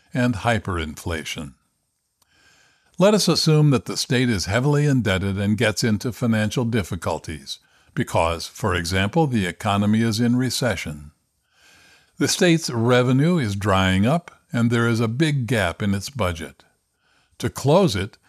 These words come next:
the state issues new bonds, which the central bank buys and pays for with newly created money. The state spends the money on employment programs, social transfers, and so on, and the amount of money in the hands of consumers and producers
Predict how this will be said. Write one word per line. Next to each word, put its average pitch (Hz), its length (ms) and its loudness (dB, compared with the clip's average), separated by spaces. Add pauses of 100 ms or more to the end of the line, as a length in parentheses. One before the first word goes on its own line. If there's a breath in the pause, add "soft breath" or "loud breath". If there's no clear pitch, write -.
(140)
the 131 120 -2
state 120 320 0
issues 117 400 -2
new 127 240 2
bonds, 117 640 -2
which 101 220 -8
the 95 100 -6
central 113 400 -2
bank 131 420 -2
buys 95 460 0
and 113 180 0
pays 156 320 0
for 95 400 -4 (420 soft breath)
with 143 220 0
newly 127 320 4
created 95 580 -2
money. 95 460 -2 (1000 soft breath)
The 117 120 -2
state 123 380 0
spends 110 440 -2
the 151 100 2
money 107 420 0 (140)
on 107 180 2
employment 110 600 0
programs, 107 720 0
social 107 420 -2
transfers, 104 640 -4
and 101 160 -2
so 92 220 -2
on, 78 340 -8 (680 soft breath)
and 131 200 2
the 151 80 4
amount 147 340 4
of 127 100 0
money 135 360 4
in 98 120 4
the 95 120 2
hands 110 340 0
of 110 140 -4
consumers 135 640 0
and 127 160 -2
producers 123 720 -2